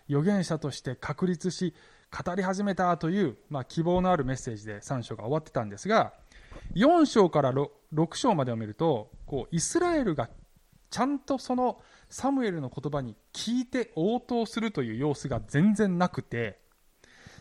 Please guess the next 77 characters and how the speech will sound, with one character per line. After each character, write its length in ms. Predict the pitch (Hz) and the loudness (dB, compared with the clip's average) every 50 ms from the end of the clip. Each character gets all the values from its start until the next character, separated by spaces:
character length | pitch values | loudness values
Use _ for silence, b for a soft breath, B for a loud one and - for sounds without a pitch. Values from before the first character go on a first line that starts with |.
| b b | b b
で、 120 | - 165 147 | 0 0 2
二 280 | 143 147 165 185 208 | 4 6 8 8 8
十 260 | 202 254 294 311 311 | 8 8 8 8 8
年 240 | 302 302 302 294 269 | 8 8 6 6 4
間 260 | - - 214 196 180 | 4 4 4 4 6
の 120 | 170 156 147 | 4 0 0
空 200 | - 214 220 220 | 2 2 2 4
白 260 | 196 214 202 - 220 | 4 2 2 4 4
を 40 | 208 | 4
経 100 | 233 262 | 4 4
て、 240 | - 214 143 b b b b b b b - | 4 2 2 b b b b b b b -2
七 380 | 139 143 147 160 190 214 202 | 2 4 6 8 8 8 6
章 180 | - 190 160 143 | 6 4 2 2
に 100 | 123 113 - | 0 0 0
今 140 | 165 151 123 | 2 2 2
日 20 | |
入 100 | 127 143 | 2 -2
っ 40 | 135 | -2
て、 320 | - - - 220 - b b b b b b b | -2 0 0 0 0 b b b b b b b
そ 220 | - - 147 135 | -4 -2 -2 0
こ 100 | - 220 | 0 0
で 140 | 233 254 214 | 0 0 -2
主 340 | - - - - - 165 143 | -2 -4 -6 -2 0 0 0
を 140 | 123 107 | 0 -2
慕 400 | - - - - - 131 123 120 | -4 -8 -10 -8 -6 -8 -6 -6
い 40 | 117 | -8
求 280 | 113 113 113 - - 120 | -8 -10 -10 -8 -8 -8
め 160 | 110 104 - | -8 -10 -14
て 100 | - 113 | -14 -16
い 140 | 98 95 98 | -16 -16 -14
る 100 | 110 127 | -8 0
と 100 | 196 214 | 2 4
い 80 | 233 | 4
う、 60 | 208 - | 4 4
そ 140 | - 185 | 4 2
う 40 | 175 | 2
い 40 | 165 | 4
う 20 | |
状 100 | 151 151 | 4 2
態 120 | 139 135 127 | 2 2 0
に 60 | 123 | 0
な 80 | 123 123 | 0 -2
っ 40 | - | -2
て 120 | - - | -4 -14
る 80 | 92 92 | -16 -14
ん 20 | |
で 60 | 92 | -12
す 80 | - - | -10 -6
よ 60 | 120 | -4
ね。 120 | 160 220 - - - - - _ - _ _ _ _ _ _ _ _ _ _ B B B B B B B B B B B B B B | -4 -4 -6 -8 -20 -20 -20 _ -20 _ _ _ _ _ _ _ _ _ _ B B B B B B B B B B B B B B
あ 80 | 202 202 | -4 -2
の、 260 | 202 202 202 202 190 160 | 0 2 2 2 2 4
前 220 | 196 247 262 269 | 4 6 6 6
々 240 | 262 285 285 262 233 | 6 6 6 4 6
回 160 | - 180 151 | 6 6 6
そ 100 | 147 - | 6 4
の 80 | 156 147 | -2 -2
三 260 | - - 220 214 190 | 2 2 4 4 4
章 220 | - - 160 143 131 | 2 2 2 2 2
を 60 | 117 | 2
話 240 | 127 143 151 147 - | 0 0 0 0 -2
し 20 | |
た 80 | 139 117 | -4 -6
時 160 | 120 - - | -6 -8 -8
に 60 | 117 | -8
も 100 | 113 110 | -8 -8
言 80 | 117 113 | -8 -10
っ 20 | |
た 180 | _ - 139 127 | _ -4 -4 -4
ん 60 | 117 | -4
で 60 | 101 | -6
す 140 | - - 139 | -8 -4 0
が 240 | 147 143 117 92 - _ _ _ _ - | 0 0 0 -2 -8 _ _ _ _ -6
「御 60 | 131 | 0
言 640 | 143 156 170 196 190 - - - 311 302 - 311 294 | 2 4 4 4 2 0 2 2 2 4 6 4 4
葉 240 | 285 285 277 277 277 | 6 6 6 8 6
を 260 | 277 277 262 247 - | 6 4 2 0 -4